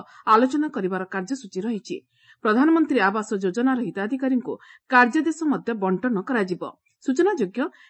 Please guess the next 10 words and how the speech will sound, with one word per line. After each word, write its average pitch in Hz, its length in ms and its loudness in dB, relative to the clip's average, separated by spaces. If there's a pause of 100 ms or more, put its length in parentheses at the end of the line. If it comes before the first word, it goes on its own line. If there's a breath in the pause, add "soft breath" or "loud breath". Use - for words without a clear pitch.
ଜାତୀୟ 262 440 4
ସ୍ତରର 214 420 -2
ଏହି 202 240 0
କାର୍ଯ୍ୟକ୍ରମରେ 226 600 -2 (280 soft breath)
ବିଭିନ୍ନ 294 300 6 (100)
ରାଜ୍ୟର 208 340 -2 (140)
ପ୍ରାୟ 208 160 0 (100)
ଦଶ 196 220 -4
ଲକ୍ଷ 311 240 -6
ହିତାଧିକାରୀ 202 580 -2